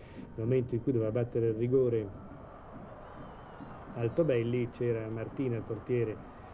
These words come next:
del Torino, che continuava a spostare il pallone, poi è arrivato anche Lobello.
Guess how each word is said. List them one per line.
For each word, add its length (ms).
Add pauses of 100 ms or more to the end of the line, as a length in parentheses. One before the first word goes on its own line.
(340)
del 180
Torino, 380
che 80
continuava 360
a 40
spostare 320
il 80
pallone, 380
poi 100
è 80
arrivato 260
anche 220
Lobello. 680